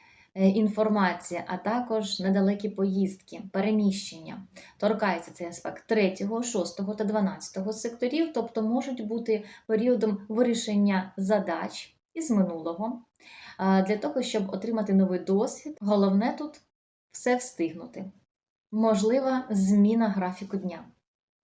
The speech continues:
В цей день Венера буде переходити в знак Телець, в знак свого володіння.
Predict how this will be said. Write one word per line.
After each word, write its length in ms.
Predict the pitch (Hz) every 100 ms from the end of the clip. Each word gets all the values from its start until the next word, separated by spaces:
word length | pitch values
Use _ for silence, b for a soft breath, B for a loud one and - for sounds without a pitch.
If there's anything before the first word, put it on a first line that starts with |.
| _ _ b b b b b _ _ _ _ _ _
В 60 | -
цей 240 | 233 302
день 480 | 240 202 208 233 -
Венера 640 | 190 220 254 196 190 233 240
буде 220 | 214 226
переходити 760 | 226 180 - 220 247 247 - 190
в 40 |
знак 340 | 190 196 214 202
Телець, 520 | - 254 240 190 -
в 120 | -
знак 520 | 196 196 208 247 254
свого 340 | - - 208 226
володіння. 800 | 208 202 190 202 220 185 170 165